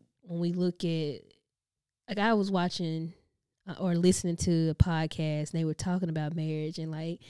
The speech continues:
now, like, the last couple episodes, all the girls were talking about was, like, how desperately they want to be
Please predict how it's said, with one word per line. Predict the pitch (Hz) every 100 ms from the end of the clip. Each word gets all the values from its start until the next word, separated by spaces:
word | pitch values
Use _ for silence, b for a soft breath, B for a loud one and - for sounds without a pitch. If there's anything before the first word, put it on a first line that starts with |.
| B B B 190
now, | 185 226 208
like, | 190 170
the | 165
last | 175 208 202
couple | - 185 -
episodes, | 202 208 - 170 165 165 165 -
all | 190 190
the | 190
girls | 180 180 180 180
were | 156
talking | - 180 185
about | 170 160 156 151
was, | 160 156 156 170
like, | 190 160 143 -
how | 175 165
desperately | 156 175 185 - 185 170 165
they | 175 175
want | 180 175 -
to | 202
be | 180